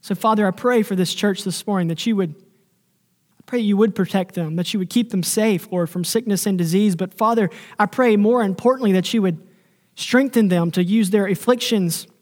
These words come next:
and their trials, Lord, to bring the name of Jesus to their neighbors, to their families, to their children, their grandchildren, their friends. Embolden us, strengthen us, empower us.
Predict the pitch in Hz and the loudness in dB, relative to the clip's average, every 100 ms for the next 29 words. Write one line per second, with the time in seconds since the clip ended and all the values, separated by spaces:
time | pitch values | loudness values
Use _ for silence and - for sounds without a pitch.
0 | _ _ _ _ _ _ _ _ 208 202 | _ _ _ _ _ _ _ _ 0 2
1 | - 233 220 233 202 175 202 196 180 170 | 2 2 2 4 2 0 0 2 0 -4
2 | - _ _ _ _ _ _ - 208 196 | -16 _ _ _ _ _ _ -4 2 4
3 | 233 220 214 202 165 190 220 180 160 - | 6 6 6 4 4 4 4 4 0 -4
4 | - _ _ _ - 190 175 180 208 185 | -12 _ _ _ -2 0 2 4 4 2
5 | 160 143 - _ _ - 202 180 - 208 | 0 -4 -12 _ _ -6 -2 -2 0 0
6 | 214 196 170 - 202 185 170 160 _ _ | 2 2 0 -2 -2 0 -2 -6 _ _
7 | _ _ _ _ - 240 226 185 175 180 | _ _ _ _ 0 2 4 2 0 2
8 | 185 220 220 208 175 160 156 - _ _ | 2 4 2 2 0 -2 -8 -12 _ _
9 | _ _ _ _ _ _ _ _ - 156 | _ _ _ _ _ _ _ _ -10 -6
10 | 220 196 180 160 - - _ _ _ _ | -2 0 0 -4 -10 -20 _ _ _ _
11 | _ _ _ _ _ _ _ _ _ _ | _ _ _ _ _ _ _ _ _ _
12 | _ _ _ - 196 180 226 220 202 160 | _ _ _ -4 0 4 4 4 0 -2
13 | - - 247 240 202 165 156 - 180 226 | -4 0 0 0 -2 -4 -8 -8 -4 0
14 | 233 233 185 85 85 - | 2 2 0 -6 -14 -20